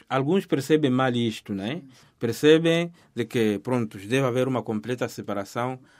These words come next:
entre o chamado poder temporal e o poder espiritual, entre a igreja e as questões do Estado, as questões sociais,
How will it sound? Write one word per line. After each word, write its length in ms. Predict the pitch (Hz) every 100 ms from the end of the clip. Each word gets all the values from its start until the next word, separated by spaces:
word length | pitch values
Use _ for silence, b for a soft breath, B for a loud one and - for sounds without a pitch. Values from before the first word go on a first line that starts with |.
| 135
entre 380 | 123 120 110 107
o 100 | 101
chamado 440 | - 104 113 110
poder 340 | 95 101 113 110
temporal 840 | 113 101 104 104 113 123 123 127
e 120 | 117 101
o 120 | 92
poder 340 | 87 95 107
espiritual, 880 | 98 - 92 92 92 90 85 87 85
entre 300 | 95 110 107
a 40 | 95
igreja 1000 | 92 104 123 139 143 139 123 127 123 123 B B -
e 360 | 110 107 101 92
as 340 | 85 87 90
questões 540 | - 95 - 110 104
do 100 | 92
Estado, 840 | 92 - - 87 98 107 95 98 92
as 80 | 90
questões 440 | 101 - 107 95
sociais, 540 | - - 101 92 85